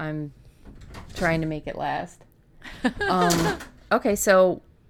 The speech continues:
Speaker 1: let's get to part two of Lawrence Block.
Speaker 2: He is also the reason that when we were doing Schrodinger's Pet Shop, I started doing a newsletter and writing down my process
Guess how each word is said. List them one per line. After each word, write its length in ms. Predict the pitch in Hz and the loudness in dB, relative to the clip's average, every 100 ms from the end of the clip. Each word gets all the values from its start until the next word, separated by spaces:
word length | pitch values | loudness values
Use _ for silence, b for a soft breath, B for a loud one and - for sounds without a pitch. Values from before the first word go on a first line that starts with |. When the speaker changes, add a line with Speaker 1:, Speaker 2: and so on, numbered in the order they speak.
| _ - | _ -2
Speaker 1:
let's 240 | 185 180 | 0 0
get 180 | - 180 | -2 -4
to 280 | - 180 170 - | 0 -2 -2 -4
part 260 | 165 - | -4 -4
two 320 | - 180 156 | -2 0 0
of 160 | - 151 | -2 -6
Lawrence 320 | 147 139 135 | -6 -6 -8
Block. 340 | - - - - - _ - - _ _ - | -10 -12 -14 -20 -20 _ -20 -20 _ _ -4
Speaker 2:
He 300 | 269 269 269 | 0 2 2
is 180 | 254 - | 0 -4
also 420 | 220 262 - 302 | -2 -2 -2 -4
the 160 | 302 285 | -4 -4
reason 520 | 208 160 170 147 156 - b b b | -2 -4 -6 -8 -10 -16 b b b
that 380 | 180 175 175 - - - | -2 -2 -2 -8 -20 -8
when 320 | 185 202 196 | -2 0 0
we 140 | 220 240 | 0 -2
were 100 | 233 | -2
doing 460 | 226 208 208 202 - | 0 0 0 -4 -8
Schrodinger's 720 | - 196 190 208 220 220 - - - | -8 -6 -4 -4 -6 -8 -14 -18 -14
Pet 180 | - - | -10 -8
Shop, 340 | - 143 - - - b b b b | -8 -10 -10 -18 -20 b b b b
I 200 | 175 170 | -6 -4
started 500 | 175 - 190 185 202 | -4 -4 -2 -2 -2
doing 280 | 185 202 202 | -2 -2 -2
a 40 | 202 | -2
newsletter 640 | 175 156 151 143 156 - | -4 -6 -6 -6 -6 -8
and 200 | 175 170 | -8 -4
writing 320 | 165 185 233 | -4 -2 -2
down 240 | 220 196 202 | -2 -2 -2
my 100 | 196 | -6
process 600 | - 277 - 143 139 | -6 -10 -8 -10 -10